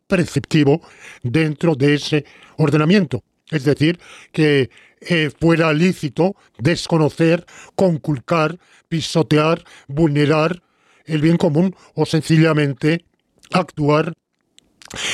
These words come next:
eh, sin tener en cuenta para nada al bien común. Bueno, pues ese quinto, esa quinta finalidad de la,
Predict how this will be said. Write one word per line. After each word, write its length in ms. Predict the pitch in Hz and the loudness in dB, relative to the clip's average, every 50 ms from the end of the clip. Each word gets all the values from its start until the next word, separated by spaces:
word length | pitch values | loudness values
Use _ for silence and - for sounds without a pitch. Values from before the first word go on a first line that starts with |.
| - - - | -8 -2 0
eh, 300 | 160 156 156 151 151 - | 0 2 2 0 -4 -4
sin 260 | - - - 170 156 | -6 0 0 2 2
tener 280 | - 156 151 165 170 165 | 2 2 2 2 2 0
en 100 | 165 151 | -2 -2
cuenta 580 | - 156 156 165 147 - 170 165 165 160 151 139 - - _ _ - | -2 -2 -2 -2 -2 0 0 2 2 2 0 -2 -4 -14 _ _ -2
para 280 | 190 185 175 170 165 | -2 0 0 0 0
nada 320 | 160 160 156 147 151 147 - _ _ _ _ - | 0 -2 0 0 0 -2 -4 _ _ _ _ -4
al 380 | 160 160 160 151 147 139 131 | 0 2 2 4 2 2 2
bien 220 | 117 143 160 151 135 | 2 2 0 0 0
común. 340 | - 123 113 101 92 85 - _ _ _ - - - - - - - - - - - - - _ _ _ _ _ _ _ - | -4 -8 -8 -8 -12 -14 -20 _ _ _ -20 -20 -18 -16 -16 -16 -16 -16 -18 -18 -20 -20 -20 _ _ _ _ _ _ _ -2
Bueno, 220 | 202 196 160 143 | 0 0 0 2
pues 360 | 170 170 170 160 - - - - | 2 2 2 2 -2 -6 -16 -8
ese 640 | - - 202 185 - - 202 185 175 170 165 - - _ | -2 -2 -2 0 0 0 2 2 2 2 0 -2 -8 _
quinto, 680 | - - 180 170 160 143 _ - 170 165 156 147 135 131 _ _ _ | -4 -2 0 0 0 -2 _ 0 2 4 4 2 2 -2 _ _ _
esa 300 | - - 180 - - 170 | -6 -4 -4 -4 -4 -6
quinta 560 | - - 175 165 147 - 156 147 135 131 131 - _ | -2 0 -2 0 0 0 0 0 0 -2 -6 -12 _
finalidad 760 | - - 147 147 160 175 175 170 160 156 143 139 143 143 143 _ _ _ _ _ _ _ _ _ _ - - - - - - - - - | -2 0 2 4 4 4 2 2 2 2 0 0 -2 -4 -10 _ _ _ _ _ _ _ _ _ _ -20 -20 -20 -20 -20 -20 -18 -10 -6
de 260 | 113 113 151 160 147 | -2 2 2 2 4
la, 460 | 139 139 139 139 139 135 127 127 123 | 2 2 2 2 2 2 2 0 -2